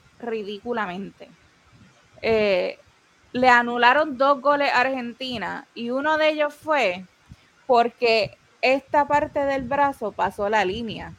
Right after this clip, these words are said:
y fue un gol, una posición adelantada. Y porque esto sobrepasó la línea imaginaria de,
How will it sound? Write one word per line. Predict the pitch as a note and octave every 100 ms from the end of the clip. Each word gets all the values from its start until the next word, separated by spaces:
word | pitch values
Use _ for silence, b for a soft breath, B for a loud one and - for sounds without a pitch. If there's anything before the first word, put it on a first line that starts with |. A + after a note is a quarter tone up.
| _
y | G3+ A3
fue | - A#3 B3 B3+ - -
un | A3 A3
gol, | G3+ G#3+ A3
una | A3+ A3
posición | A3+ A#3 A3 A#3
adelantada. | G#3+ G3+ F#3 F#3 F3+ E3+ D#3 -
Y | - A#3
porque | - A#3+ A#3 A#3 - -
esto | B3 C#4 C#4+ - A3 F#3
sobrepasó | G#3+ G#3 G3 F#3+ G3 G#3+
la | A#3 B3
línea | B3+ B3+ B3+ A#3+ A3+
imaginaria | A3+ A3+ A#3 A#3 A3 A#3 A3+ A3
de, | A3 G#3+ G3+ F#3 E3